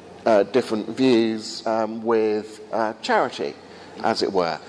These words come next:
uh, particularly, you know, the, um, uh, i-, i-, in essentials unity and, and in more sort of tertiary, uh, issues. Um, uh, we want to be, uh, careful in sort of drawing the lines of when we start saying people are heretical,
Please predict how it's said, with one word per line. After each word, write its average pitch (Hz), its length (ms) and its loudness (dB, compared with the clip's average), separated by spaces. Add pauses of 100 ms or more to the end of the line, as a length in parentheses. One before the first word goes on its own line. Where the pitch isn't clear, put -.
(160)
uh, 101 100 0
particularly, 110 640 2
you 98 80 -4
know, 101 240 0
the, 98 320 -2
um, 95 200 -4 (400)
uh, 90 280 2 (100)
i-, 98 180 -2 (100)
i-, 104 300 -6
in 110 120 0
essentials 104 560 -2
unity 104 480 0
and, 101 160 -6
and 101 160 -4
in 101 200 -6 (280)
more 110 380 4
sort 101 160 -4
of 98 60 -6
tertiary, 104 640 0 (320)
uh, 95 260 0
issues. 98 920 -4 (240)
Um, 87 480 2 (480)
uh, - 300 -2
we 104 220 2
want 95 420 -2
to 104 100 -4
be, 95 360 -2
uh, 92 180 -2
careful 113 420 -2
in 101 80 -4
sort 101 180 -6
of 95 100 -4
drawing 104 400 2
the 101 60 -4
lines 101 460 -4
of 98 280 -2 (300)
when 110 160 2
we 104 80 0
start 98 400 0
saying 98 280 -4
people 98 380 -4
are 92 140 0
heretical, 104 640 -4